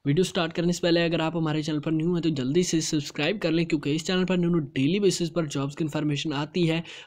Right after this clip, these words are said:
आपने किसी किस्म की भी इस, सब्सक्राइब करने की कोई कंजूसी नहीं करनी। तो simply आपने आ जाना, इस साइड की लिंक आपको डिस्क्रिप्शन में मिल जाएगी और simply आपने गवर्नमेंट जॉब्स के सेक्शन पे क्लिक करना है। जैसे ही आप यहाँ पर क्लिक करते हैं तो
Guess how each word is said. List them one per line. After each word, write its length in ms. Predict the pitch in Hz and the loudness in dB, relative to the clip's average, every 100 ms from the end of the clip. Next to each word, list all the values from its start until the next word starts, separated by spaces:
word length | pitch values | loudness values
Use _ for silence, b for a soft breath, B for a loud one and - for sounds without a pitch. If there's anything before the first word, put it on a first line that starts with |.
| - | -4
आपने 300 | 143 165 180 | -2 0 -2
किसी 340 | 180 170 226 | -2 -2 -2
किस्म 360 | 220 190 185 175 | -2 0 2 2
की 160 | 180 | 2
भी 200 | 180 190 | 2 2
इस, 260 | 160 156 147 - | 2 0 -2 -6
सब्सक्राइब 680 | 143 - 143 - 151 165 190 | -6 -2 -4 -4 -2 0 0
करने 320 | 170 156 156 | 0 0 0
की 240 | 151 185 185 _ - | 0 -2 -2 _ -2
कोई 180 | 165 151 | 2 2
कंजूसी 500 | 156 151 139 139 151 | 2 2 2 4 4
नहीं 200 | 143 135 | 4 2
करनी। 340 | 139 127 131 - B B - | 0 -2 -2 -4 B B -4
तो 60 | |
simply 380 | 135 165 190 214 | 0 2 2 2
आपने 480 | 185 170 185 185 175 | 2 2 2 0 0
आ 120 | 151 | -2
जाना, 220 | 151 165 | 2 2
इस 160 | 165 156 | 2 2
साइड 300 | 165 190 185 | 0 -2 0
की 60 | 170 | 2
लिंक 240 | 165 170 | 2 0
आपको 200 | 156 151 | -2 -2
डिस्क्रिप्शन 480 | 143 135 175 170 196 | -2 -2 -2 0 2
में 80 | 190 | 4
मिल 200 | 175 170 | 4 4
जाएगी 260 | 175 165 | 2 2
और 120 | 147 | 0
simply 280 | 139 160 180 | 0 -4 -2
आपने 260 | 180 160 165 | -2 0 -2
गवर्नमेंट 400 | 147 123 156 202 | -2 -2 0 0
जॉब्स 280 | 160 151 147 | 0 -2 0
के 240 | 165 160 B B B | 0 0 B B B
सेक्शन 360 | - 151 160 151 | -2 0 0 0
पे 180 | 160 | 0
क्लिक 360 | 165 147 135 131 | 0 0 0 0
करना 180 | 139 135 | -2 0
है। 60 | |
जैसे 300 | 123 127 - | 0 -2 0
ही 40 | 196 | 0
आप 140 | 180 | 2
यहाँ 180 | 180 180 | 0 0
पर 120 | 196 | -2
क्लिक 260 | 185 170 180 | 0 0 2
करते 220 | 190 190 | 0 0
हैं 100 | 190 | 2
तो 320 | 185 170 139 | 4 2 0